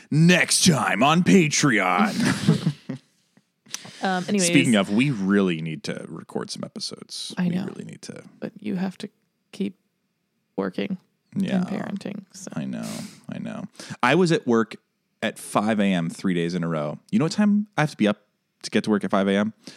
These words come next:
Speaker 1: Three thirty A M. You know what time that puts me asleep?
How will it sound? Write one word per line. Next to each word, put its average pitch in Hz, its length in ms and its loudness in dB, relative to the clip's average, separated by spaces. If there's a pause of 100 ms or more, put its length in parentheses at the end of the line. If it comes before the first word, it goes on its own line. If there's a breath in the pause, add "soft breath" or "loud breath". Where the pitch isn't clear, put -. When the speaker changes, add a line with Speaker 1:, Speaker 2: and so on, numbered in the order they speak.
(120)
Speaker 1:
Three 180 200 -2
thirty 110 280 0
A 76 60 -4
M. 64 260 -12 (240 loud breath)
You 160 60 0
know 202 60 4
what 269 100 2
time 285 160 0
that 240 140 -2
puts - 200 -2
me 196 120 0
asleep? 139 600 -4